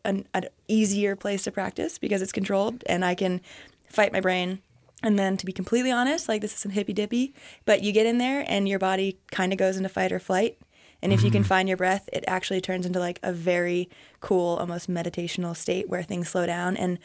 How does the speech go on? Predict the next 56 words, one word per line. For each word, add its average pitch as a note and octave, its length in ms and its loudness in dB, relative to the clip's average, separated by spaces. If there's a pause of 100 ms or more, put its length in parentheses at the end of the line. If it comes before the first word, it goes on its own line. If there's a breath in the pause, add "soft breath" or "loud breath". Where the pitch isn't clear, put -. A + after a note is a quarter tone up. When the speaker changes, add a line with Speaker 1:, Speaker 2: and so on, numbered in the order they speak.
(360 loud breath)
Speaker 1:
I'm A3 120 6
only G#3+ 200 4
in F#3+ 100 0
there F3 120 -2
for E3+ 120 -10
three F3+ 200 -2
minutes, F#3+ 360 -4
but - 120 -2
I F3+ 80 2
come F#3 220 -2
out F3 180 0
and F3 100 -4
I F3 120 -4
feel F3 480 -2 (320 soft breath)
so F#3 500 2
good. - 320 -6 (300)
And F#3 120 2
I F3 60 2
think F3 460 -4
it's - 360 -2 (380 loud breath)
good F#3 180 4
for G3 120 -2
me F3+ 100 0
to F3+ 80 -4
do F3 160 2
on, E3+ 140 -2
like, - 160 -6
off F3+ 240 0
days F#3+ 260 0
because F3+ 260 -4
it - 120 -6
kind F#3 240 2
of F3+ 120 2 (300 loud breath)
allows F#3 260 4
my F3+ 120 -2
body F3 280 -2
to F#3 60 -2
have F3 220 -2
that - 160 -2
same F3+ 200 -2
release F3+ 360 0
as, - 80 -8
like, F#3 160 -6
hitting F3+ 240 -2
a E3+ 40 -2
big F3 160 -4
cliff - 540 -4 (160)
that F#3 180 0
my F3 160 0 (120)
brain F3+ 380 0
tends F3 360 -4
to F3+ 140 -2 (180)
crave F3+ 340 0
for G3 140 -8
whatever F#3 300 0
reason. F3 400 0